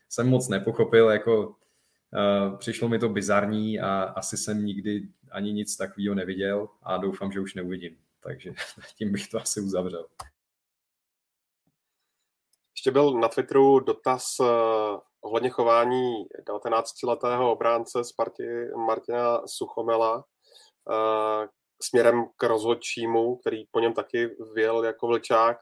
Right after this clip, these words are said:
Speaker 2: Tak, eh, co si o tom myslíte, že takhle, mm, vlastně mladý hráč, eh, si nebere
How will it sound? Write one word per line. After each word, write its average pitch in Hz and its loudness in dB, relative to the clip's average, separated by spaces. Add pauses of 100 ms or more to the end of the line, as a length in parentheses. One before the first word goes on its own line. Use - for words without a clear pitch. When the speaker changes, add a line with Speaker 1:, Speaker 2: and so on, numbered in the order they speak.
Speaker 2:
Tak, 117 -4 (180)
eh, 113 4 (1500)
co 160 10
si 165 2
o 165 4
tom 170 2
myslíte, 165 4
že 139 4
takhle, 135 4
mm, 135 -2
vlastně 123 4
mladý 123 4
hráč, 120 4
eh, 131 2 (440)
si - 0
nebere 117 4